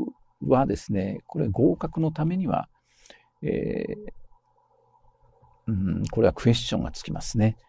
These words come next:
あの、学問的には深くあす、深く、狭く深く、えー、やることが非常に大事です。ですけれども、この税理士試験の合格をするためには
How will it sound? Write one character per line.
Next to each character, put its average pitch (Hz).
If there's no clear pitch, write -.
あ 120
の、 120
学 120
問 208
的 -
に 175
は 92
深 -
く 123
あ 85
す、 -
深 -
く、 -
狭 175
く 98
深 160
く、 -
え 98
ー、 98
や 92
る 90
こ -
と -
が 98
非 -
常 131
に 151
大 110
事 113
で 104
す。 -
で 165
す 160
け 127
れ 101
ど 107
も、 117
こ -
の 110
税 110
理 175
士 -
試 -
験 120
の 98
合 165
格 160
を 151
す 151
る 139
た 151
め 147
に 92
は 87